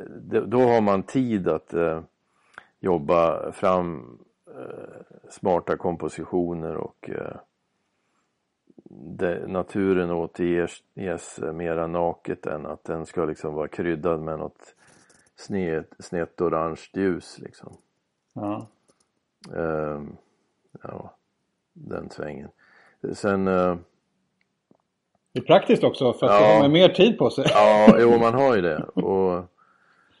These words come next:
Speaker 1: eh, ja, jag, jag, jag tänker så idag faktiskt. Det är
Speaker 2: Om du
Speaker 1: inte
Speaker 2: tänk-
Speaker 1: så, det är inte så att jag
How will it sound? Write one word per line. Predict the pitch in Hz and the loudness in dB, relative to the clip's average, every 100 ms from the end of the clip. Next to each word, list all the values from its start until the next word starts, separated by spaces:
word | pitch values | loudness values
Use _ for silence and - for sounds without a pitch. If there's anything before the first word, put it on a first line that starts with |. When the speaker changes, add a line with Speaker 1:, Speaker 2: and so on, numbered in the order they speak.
| _ - | _ -16
Speaker 1:
eh, | - - 62 60 - - - - _ _ _ _ _ _ _ _ _ _ _ _ _ _ _ | -12 -10 -10 -12 -14 -18 -20 -20 _ _ _ _ _ _ _ _ _ _ _ _ _ _ _
ja, | 101 110 117 | 0 4 4
jag, | 117 110 | 4 2
jag, | 110 104 98 90 _ - - | 2 2 0 -4 _ -20 -10
jag | 104 95 | -8 -2
tänker | 110 92 78 | -4 -2 -6
så | - 85 80 | -4 -2 -2
idag | 82 76 | -2 -6
faktiskt. | - - - - _ _ _ _ _ _ _ _ _ _ _ _ _ _ - | -14 -20 -20 -20 _ _ _ _ _ _ _ _ _ _ _ _ _ _ -2
Det | |
är | 113 | 0
Speaker 2:
Om | |
du | |
Speaker 1:
inte | 120 110 | 2 2
Speaker 2:
tänk- | 107 | 0
Speaker 1:
så, | - - - | -2 -6 -12
det | - 113 | 0 2
är | 123 | 2
inte | 107 | 0
så | 90 101 | -2 2
att | 90 - | 0 0
jag | 87 82 | 0 0